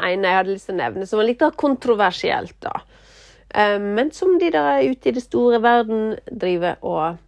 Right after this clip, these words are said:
og, og forsker på, ser på og kan bekrefte at for noen er det en løsning. Nå, ah, bruker jo jeg hormonterapi. Jeg har likevel fått korona,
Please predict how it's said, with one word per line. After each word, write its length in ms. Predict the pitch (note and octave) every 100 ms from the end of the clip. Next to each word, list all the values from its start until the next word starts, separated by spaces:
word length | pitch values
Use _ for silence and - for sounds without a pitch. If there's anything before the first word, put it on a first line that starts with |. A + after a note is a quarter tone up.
| _ _ _ _ -
og, 80 |
og 140 | - C4
forsker 300 | D4+ D4 D#4
på, 180 | - C#4+ C#4+
ser 280 | - C#4 C4+
på 140 | B3+ A#3+
og 340 | - G#3 G#3 - -
kan 200 | A#3 G#3
bekrefte 580 | G3 - A3 - - - _ _ _ _ _ _ _ _ _ _ - - A3
at 140 | -
for 100 | F#3+
noen 320 | F3+ E3+ F3
er 140 | A2 G#2+
det 140 | D#3 E3 - - - - -
en 140 | B3 -
løsning. 640 | - F#3+ E2 - - G2+ C#3+ - - - -
Nå, 60 | B3+ C4 F#3+
ah, 140 | A3 A3
bruker 320 | A#3 A#3 B3+
jo 80 | F#3+
jeg 160 | A3+
hormonterapi. 760 | D#4+ B3+ B3+ A3+ G#3+ G3 - F#3+ -
Jeg 180 | G3 G#3
har 220 | G#3+ F#3+
likevel 320 | F3 D4 G4
fått 240 | - D#4+ -
korona, 540 | A#3+ A3 G#3 F#3 D#3